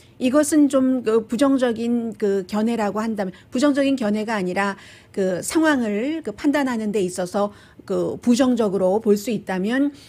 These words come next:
긍정적인 부분은 앤소니 파우치 박사가 아주 조심스럽게 코로나 바이러스에 관한 백신이 올해 말에 나올 수도 있다는 말을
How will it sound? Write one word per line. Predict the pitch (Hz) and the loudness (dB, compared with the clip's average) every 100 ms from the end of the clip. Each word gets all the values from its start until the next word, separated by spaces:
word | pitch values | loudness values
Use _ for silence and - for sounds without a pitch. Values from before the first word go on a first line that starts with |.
| - | -8
긍정적인 | - 262 320 320 302 269 254 | 2 2 4 2 0 -2 -2
부분은 | 214 214 240 254 | -2 -2 -2 -4
앤소니 | 202 202 262 254 | -4 -2 -2 -2
파우치 | 254 208 208 202 | -4 -6 -6 -8
박사가 | 196 - 180 196 240 185 - - | -8 -6 -8 -4 -6 -6 -16 -18
아주 | 202 208 262 285 302 311 | -14 -8 -6 -4 -4 -4
조심스럽게 | 294 220 233 247 240 240 196 - 226 269 320 - - - | -4 -4 -2 -2 -2 -4 -6 -4 -2 -2 -2 -10 -20 -12
코로나 | - 311 294 | -2 2 2
바이러스에 | 240 226 220 214 - 214 208 214 | 0 0 0 -2 -6 -4 0 0
관한 | 196 190 208 214 | -2 -4 -4 -4
백신이 | 196 190 - 202 190 226 247 - - - | -8 -10 -8 -4 -2 0 -2 -8 -18 2
올해 | 214 240 254 254 | 4 6 6 4
말에 | 190 170 196 220 220 | 0 -2 -2 -2 -2
나올 | 160 185 214 | -4 -4 -4
수도 | 214 220 214 220 | -4 -2 0 2
있다는 | 202 208 240 214 214 202 | 0 -2 -4 -2 -2 -2
말을 | 175 175 202 214 | -2 -2 -2 -2